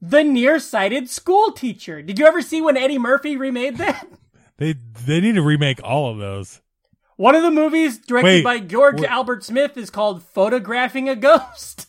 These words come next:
Speaker 1: <laughs>
Speaker 2: Hold on. Were they released on, uh, nineteenth Century Fox?
Speaker 1: Oh, that's pretty good, yeah.
Speaker 2: <laughs> That's a, that's a fucking joke right there.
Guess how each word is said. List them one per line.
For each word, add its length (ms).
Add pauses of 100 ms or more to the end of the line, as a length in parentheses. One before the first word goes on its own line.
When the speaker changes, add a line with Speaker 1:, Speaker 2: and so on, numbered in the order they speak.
Speaker 1:
<laughs> 100
Speaker 2:
Hold 180
on. 180 (960)
Were 140
they 160
released 680
on, 340
uh, 360 (420)
nineteenth 760
Century 680
Fox? 800 (1120)
Speaker 1:
Oh, 580
that's 240
pretty 260
good, 180
yeah. 360
Speaker 2:
<laughs> 60
That's 300
a, 160 (240)
that's 280
a 60
fucking 440
joke 420
right 240
there. 400